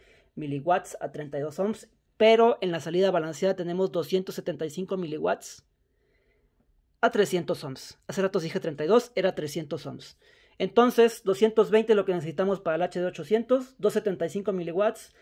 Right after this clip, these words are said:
suficiente para mover el H D ochocientos sin problema. Y bueno,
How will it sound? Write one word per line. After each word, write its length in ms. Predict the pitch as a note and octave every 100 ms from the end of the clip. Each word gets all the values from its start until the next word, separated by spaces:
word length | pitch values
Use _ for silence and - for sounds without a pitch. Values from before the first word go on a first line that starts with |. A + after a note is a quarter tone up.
| _
suficiente 760 | - - F#3 E3+ C#3+ G#3+ B3 G3+
para 160 | E3 D#3+
mover 240 | D#3 F3
el 80 | E3
H 160 | D#3+
D 60 | D#3
ochocientos 500 | - D3+ - D3+ F#3
sin 220 | - D3+
problema. 520 | C#3+ C3+ B2 - - _ _ _ _ -
Y 80 | F#3
bueno, 360 | B3+ C4 C4